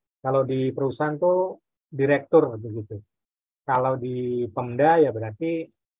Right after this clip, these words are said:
wa-, kepala pemerintahannya, kalau tingkat wali kota ya wali kotanya, kalau tingkat kelurahan ya pak lurahnya, kalau tingkat, eh, provinsi berarti gubernur. Jadi pemakai utamanya itu adalah pihak yang paling atas dari organisasi.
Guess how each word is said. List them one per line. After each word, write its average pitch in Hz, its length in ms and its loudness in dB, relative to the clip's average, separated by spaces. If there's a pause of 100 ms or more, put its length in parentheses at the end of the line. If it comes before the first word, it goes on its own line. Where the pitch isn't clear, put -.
(240)
wa-, 123 240 0 (400)
kepala 127 320 2
pemerintahannya, 131 640 -2
kalau 120 220 0
tingkat 120 180 -4
wali 117 240 0
kota 131 320 0
ya 127 80 0
wali 117 160 0
kotanya, 120 560 -6 (560)
kalau 120 160 -2
tingkat 123 240 -6
kelurahan 127 480 -2
ya 120 160 -2
pak 131 160 -2
lurahnya, 131 480 0
kalau 123 240 0
tingkat, 120 360 -4 (680)
eh, 123 480 -4 (320)
provinsi 131 640 0
berarti 139 320 -2
gubernur. 135 480 2
Jadi 110 240 -2
pemakai 139 320 -2
utamanya 131 480 -2
itu 160 160 2
adalah 139 320 0
pihak 143 320 -4 (640)
yang 139 160 -2
paling 143 240 2
atas 175 320 0
dari 127 320 -2
organisasi. 113 800 -8